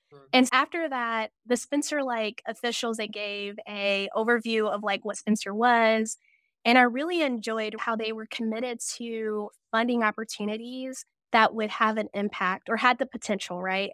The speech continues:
Speaker 2: And I'm gonna use potential, had the potential to change the face of education.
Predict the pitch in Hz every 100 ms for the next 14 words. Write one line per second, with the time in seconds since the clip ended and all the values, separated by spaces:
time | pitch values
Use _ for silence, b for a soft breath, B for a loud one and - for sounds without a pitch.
0 | - 214 220 220 220 220 - 214 185 175
1 | - 220 - _ _ _ - 277 269 285
2 | 269 269 240 240 220 - 208 - 220 -
3 | - 220 208 202 - 214 208 202 196 180
4 | 175 - - - - 247